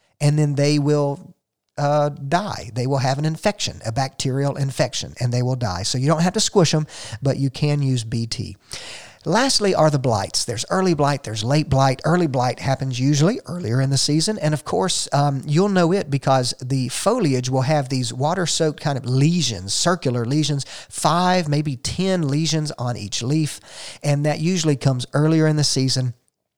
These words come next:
But then later in the season, you may see late blight. Now, late blight can be quite disastrous. It looks like somebody's blowtorched sections and branches of your leaves. They will be lesions to start and kinda water-soaked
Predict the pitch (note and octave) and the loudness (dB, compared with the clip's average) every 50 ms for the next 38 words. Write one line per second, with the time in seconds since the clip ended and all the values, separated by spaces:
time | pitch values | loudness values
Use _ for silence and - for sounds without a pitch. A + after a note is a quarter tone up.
0 | _ - - - C3 D#3 C#3+ D#3 D3 C3 B2+ C3 C#3+ F3 A3 G3+ F#3+ E3+ D3+ C3+ | _ -10 -4 0 0 2 2 2 2 2 2 2 2 2 4 4 4 4 4 2
1 | B2+ - - C#3+ C3+ B2+ B2+ C3 C3+ C3+ C3 C3 B2+ B2+ A#2 - - B2 A#2 G2+ | 0 0 0 0 0 0 0 0 0 0 0 0 0 0 0 -2 -2 -4 -4 -2
2 | G#2+ C3+ E3 F3+ D#3+ C#3 F3 - - - - - B2+ A#2+ A2 G#2+ A2+ B2 E3+ G#3+ | 0 0 0 0 -2 -4 -6 -6 -6 -6 -6 -6 -4 -2 -2 -2 -2 0 0 -2
3 | A3 G#3+ - G#2 G#2+ G#2 A2+ - - - A#2 A2+ B2 A#2 - - B2 B2+ C#3+ D#3 | -2 -2 -4 -4 -2 -2 -4 -4 -6 -6 -4 -4 -4 -4 -2 -2 0 0 0 -2
4 | - - - G#2 B2 D3 E3 E3+ D3 - - D3 C#3+ - - - - - - - | -4 -8 -6 -4 -2 0 0 0 0 0 0 0 0 0 -2 -6 -10 -16 -14 -8
5 | - D#3+ E3+ F#3 E3+ - - D#3+ C#3 - - - D3+ D3 D3 C#3+ C3+ A#2+ B2+ G#2+ | -6 -2 -2 0 0 2 2 2 2 2 0 0 2 2 2 2 0 -2 -2 -2
6 | A2 B2+ C3 C#3+ D#3 D#3+ C#3+ - - - B2 G#2+ - - - - - - - - | 0 2 2 4 4 4 2 2 -2 -2 -4 -4 -4 -4 -4 -4 -2 -2 -2 -2
7 | - - - - - - - C3 A2+ F#2+ G2 B2+ B2 A#2+ A2 C3 C#3 C#3+ D3+ C#3+ | -2 -2 -4 -2 -2 -2 -2 -2 -4 -4 -4 -4 -4 -2 0 0 0 0 0 -2
8 | C3 - A2 F#2+ F#2+ - - - C#3 C3+ C3 A#2 A#2+ A#2 A#2 A2 G#2+ A#2 A2 G#2 | -2 -4 -4 -4 -4 -6 -2 0 0 0 2 2 0 0 0 0 -2 -2 -4 -4
9 | G2 - - - - - - - C#3 C#3 C3+ C3 C#3 D3 D#3 D#3+ D3+ C#3+ D3 C#3+ | -6 -8 -10 -10 -14 -14 -6 0 2 2 4 4 4 4 4 4 4 4 4 4
10 | C3+ B2+ B2+ - C3 C3 C3+ D3+ F#3 G3 D#3+ D3+ C#3+ C3 - - - A#2 - - | 4 2 0 -2 0 2 4 4 4 4 2 0 0 0 -2 -2 -2 -2 -2 0
11 | - D#3 C#3+ C#3+ C#3+ - - - B2 A#2+ A2 - C3+ C3+ C#3+ C3 A#2 A2 A2 A#2 | 0 2 2 2 2 0 -2 -4 -6 -6 -4 -4 -4 -2 -2 -2 -2 0 2 2
12 | B2 C#3 C#3+ C#3 C3 - - C#3 C3+ C3+ - - | 2 2 2 0 0 0 0 0 0 -2 -4 -8